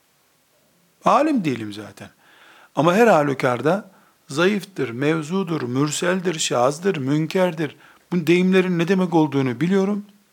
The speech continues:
İbn Hacer'in notunun ne manaya geldiğini anlıyorum elhamdülillah. Kitap isimlerini biliyorum. Alimlerin değerini biliyorum. İbn Mace ile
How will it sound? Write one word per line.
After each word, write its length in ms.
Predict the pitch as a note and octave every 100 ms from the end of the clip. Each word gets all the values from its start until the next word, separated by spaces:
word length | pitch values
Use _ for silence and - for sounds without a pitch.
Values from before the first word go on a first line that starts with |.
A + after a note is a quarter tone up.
| _ -
İbn 220 | D#3+ F3+
Hacer'in 560 | D#3 D#3+ F3 F3+ D#3+ D#3
notunun 460 | D#3+ E3+ E3+ D#3
ne 80 | D3+
manaya 460 | D#3+ D3+ D3+ D3+ C#3
geldiğini 380 | C3+ B2+ F#3
anlıyorum 460 | F3+ D#3 F#3 E3 A2
elhamdülillah. 580 | G#2+ F#2 G#2+ - - - _ _ _ -
Kitap 260 | - D3+ D3
isimlerini 560 | - D3 C#3 C#3 C#3
biliyorum. 420 | C#3 C3+ B2+ B2+ - _ _ _ _ - - - -
Alimlerin 680 | C3+ C#3 D#3 D#3+ D#3 D#3 C#3+
değerini 420 | C#3+ C#3+ C#3 D3
biliyorum. 480 | C3+ C#3+ C3+ C#3 C#3+ - _ _ _ _ _ _ _ - _ _ -
İbn 240 | D3 C#3
Mace 480 | D3+ D3+ D3 C#3 D#3
ile 280 | D3 C#3+ C#3+